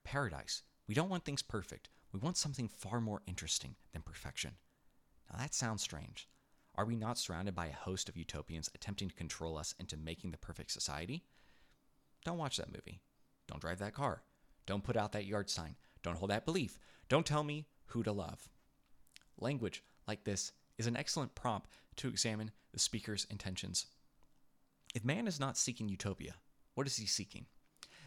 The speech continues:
The author Dostoevsky, in his novella Notes from Underground, informs us of what man truly desires. As it shows us man's true intentions, I wish to leave you with it. Know that this dark heart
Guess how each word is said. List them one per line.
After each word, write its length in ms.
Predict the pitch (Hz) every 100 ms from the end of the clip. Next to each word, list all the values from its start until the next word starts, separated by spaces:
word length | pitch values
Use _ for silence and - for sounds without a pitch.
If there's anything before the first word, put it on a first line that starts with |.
| -
The 100 | 107
author 220 | 120 131
Dostoevsky, 760 | 104 104 - 101 101 - 107 -
in 100 | 110
his 160 | 95 82
novella 460 | 92 87 101 95 90
Notes 220 | 98 110
from 160 | - -
Underground, 380 | 98 92 90 85
informs 460 | 90 87 120 117 80
us 200 | 76 - - - - - -
of 140 | 80
what 180 | 85 123
man 300 | 98 98 92 98 -
truly 320 | - 85 82
desires. 540 | 78 76 76 131 - - - _ _ - - _ _ - - -
As 160 | 107
it 80 | 113
shows 360 | - 160 151 143
us 220 | 127 - -
man's 280 | 113 117
true 200 | - -
intentions, 640 | 107 98 98 - 80 - - - -
I 60 | -
wish 180 | 110 -
to 60 |
leave 260 | 107 113 107
you 160 | 87 85
with 200 | 82 -
it. 120 | - _ _ _ _
Know 320 | 98 120 101 85 -
that 80 | 92
this 160 | 101 82
dark 300 | 95 113 -
heart 280 | 110 90